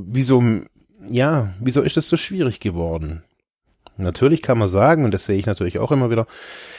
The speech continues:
wir sind natürlich mehr geworden. Das heißt, mehr Menschen auf unserer Erde, mehr Menschen in Deutschland, mehr Menschen überall, heißt natürlich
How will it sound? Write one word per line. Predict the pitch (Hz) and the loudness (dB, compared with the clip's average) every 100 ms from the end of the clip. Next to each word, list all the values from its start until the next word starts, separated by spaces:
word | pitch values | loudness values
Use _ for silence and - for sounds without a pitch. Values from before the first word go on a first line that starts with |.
| - - | -20 -2
wir | 110 101 | 0 2
sind | 123 | 2
natürlich | 123 143 139 - | 4 2 2 2
mehr | 113 156 170 90 76 _ | 4 4 4 0 -4 _
geworden. | - 80 78 76 71 78 - _ _ _ _ _ _ - - _ _ | -4 -2 -2 -4 -8 -14 -20 _ _ _ _ _ _ -20 -20 _ _
Das | 82 - | -10 0
heißt, | 101 101 - | 2 2 0
mehr | 95 92 | 2 4
Menschen | 85 85 113 - 151 160 151 - | 2 2 0 0 2 2 -2 -8
auf | 90 92 | -8 -4
unserer | 98 87 90 | -2 -2 0
Erde, | 113 135 135 | 2 2 2
mehr | 104 90 | 2 2
Menschen | 92 98 - 92 87 | 2 0 0 -2 -2
in | 80 76 | -4 0
Deutschland, | 95 117 - 107 101 | 2 2 0 0 0
mehr | 92 90 | 0 -2
Menschen | 92 - 95 | -2 -4 -6
überall, | - 87 78 101 147 156 - - - - - - | -4 -4 0 2 2 -2 -12 -20 -20 -20 -20 -2
heißt | 101 117 127 | 2 2 0
natürlich | 120 131 120 120 - | 0 2 2 0 -4